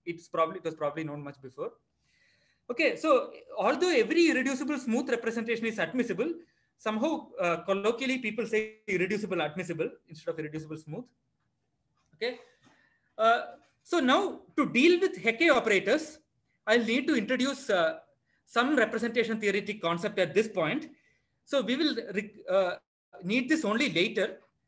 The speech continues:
So remember, for a finite, uh, repres-, for the finite representation theory of a finite group, we have the notion of a group algebra, right? If you have a finite group G,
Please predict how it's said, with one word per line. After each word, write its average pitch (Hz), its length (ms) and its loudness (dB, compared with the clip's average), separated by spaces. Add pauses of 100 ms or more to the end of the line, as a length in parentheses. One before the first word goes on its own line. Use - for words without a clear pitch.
(200)
So 320 140 -2
remember, 254 520 2 (520)
for 254 100 2
a 285 60 6
finite, 254 520 0 (120)
uh, 185 80 -2
repres-, 220 400 -2
for 226 140 0
the 233 120 0
finite 233 400 0
representation 226 640 -4
theory 220 220 -2
of 208 120 -2
a 196 60 -4
finite 185 460 -2
group, 175 280 -2 (360)
we 220 100 -2
have 247 240 2
the 285 60 2
notion 214 280 0
of 226 120 0
a 214 60 2
group 208 280 -2
algebra, 170 460 2
right? 247 240 -4 (720)
If 214 140 -8
you 220 100 -2
have 202 300 0
a 320 140 0
finite 220 380 0
group 190 240 -6
G, 208 280 -6